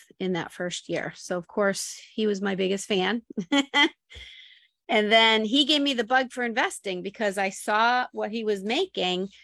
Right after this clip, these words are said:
So my first property that I purchased was a three family that I lived in, and it only cost me two hundred dollars a month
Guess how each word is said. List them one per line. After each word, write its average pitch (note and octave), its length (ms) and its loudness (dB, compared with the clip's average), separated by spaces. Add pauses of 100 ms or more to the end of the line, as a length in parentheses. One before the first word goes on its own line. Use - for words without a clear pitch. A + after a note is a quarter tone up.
(140)
So - 140 -6
my G3 180 0
first - 640 -2 (340)
property B3 420 0
that F#3+ 120 -4
I F#3+ 60 -2
purchased G3 580 -4
was F#3+ 140 -4
a G3 60 -4
three C4 280 0
family G3 420 0
that F#3+ 140 2
I G#3 120 2
lived A3+ 360 2
in, F3 300 -2 (440)
and G3 100 -2
it F#3+ 100 -4
only G#3 240 0
cost G3+ 340 -4
me F#3 160 -4 (140)
two G#3 160 -4
hundred F#3 200 0
dollars F3 320 0
a F3 60 -4
month E3 300 -4